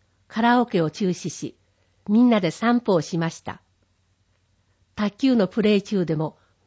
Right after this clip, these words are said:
マスクを着用することを徹底しました。消毒、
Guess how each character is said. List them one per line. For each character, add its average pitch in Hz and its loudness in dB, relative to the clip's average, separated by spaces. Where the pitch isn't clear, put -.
マ 214 0
ス - -12
ク 262 -2
を 240 2
着 226 -4
用 220 2
す 226 -8
る 208 -2
こ 202 -4
と 180 -4
を 160 -4
徹 - -6
底 220 2
し 175 -8
ま 151 -4
し - -20
た。 - -18
消 247 0
毒、 180 -2